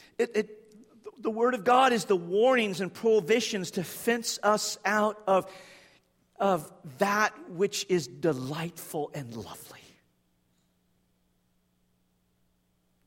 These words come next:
Or, what the Word of God really is, is the Word of God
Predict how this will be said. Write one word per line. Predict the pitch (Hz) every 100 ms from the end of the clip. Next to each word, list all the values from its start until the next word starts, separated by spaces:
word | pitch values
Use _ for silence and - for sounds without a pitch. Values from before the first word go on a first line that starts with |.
| _ _
Or, | - 180 135 151 - - _ _ _ _ _ _ _ _
what | 143 147
the | 135
Word | 147 147
of |
God | 123 131 117
really | 165 180 110
is, | 120 143
is | 135
the | 139
Word | 123 143
of | 131
God | 127 135 123